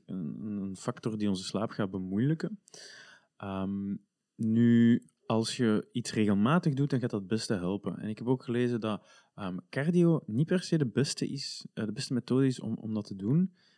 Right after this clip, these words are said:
Eh, twee tot drie keer een half uurtje kracht zou nog het beste zijn. Liefst zelf slaap.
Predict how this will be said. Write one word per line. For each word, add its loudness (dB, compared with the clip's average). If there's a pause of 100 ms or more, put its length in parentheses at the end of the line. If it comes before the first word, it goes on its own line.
(160)
Eh, -8
twee 0
tot -4
drie -6
keer 0
een -4
half 2
uurtje -4
kracht -10 (120)
zou -2 (100)
nog -4
het -4
beste -2
zijn. -2
Liefst 0
zelf -4 (320)
slaap. -6